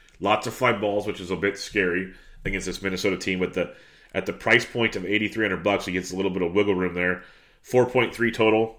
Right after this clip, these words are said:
for McHugh, just below the Angels and Marcus Stroman.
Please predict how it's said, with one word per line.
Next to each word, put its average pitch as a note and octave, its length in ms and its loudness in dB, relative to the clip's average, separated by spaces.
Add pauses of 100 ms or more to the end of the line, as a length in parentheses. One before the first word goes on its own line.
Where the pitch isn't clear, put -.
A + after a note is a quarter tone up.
(100)
for G#2 680 0
McHugh, G2+ 440 -2
just F#2+ 200 -4
below G2+ 200 4
the E2+ 180 -2
Angels G2 320 4
and F2 100 -8
Marcus F2+ 280 -4
Stroman. A#2 440 -2